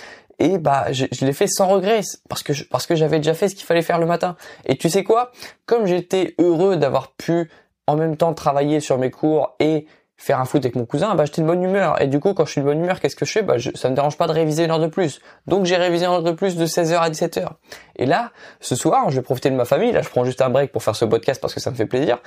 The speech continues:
Mais ce soir, bah, je vais être, je vais être avec ma famille. Demain, à Noël, parce que je tourne la vidéo, on est le vingt-trois. Euh, l'audio, on est le vingt-trois.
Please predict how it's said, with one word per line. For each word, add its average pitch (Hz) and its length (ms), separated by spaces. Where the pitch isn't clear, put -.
Mais 147 340
ce - 140
soir, 208 420
bah, 113 120
je 120 100
vais 135 100
être, 143 400
je 123 80
vais 131 60
être - 80
avec 139 120
ma 156 80
famille. 202 380
Demain, 170 340
à 156 40
Noël, 151 420
parce - 140
que - 100
je 110 80
tourne 123 220
la 117 120
vidéo, 120 320
on 123 80
est 110 80
le 110 60
vingt-trois. 139 400
Euh, 113 140
l'audio, 127 380
on 127 60
est 113 60
le 110 60
vingt-trois. 185 420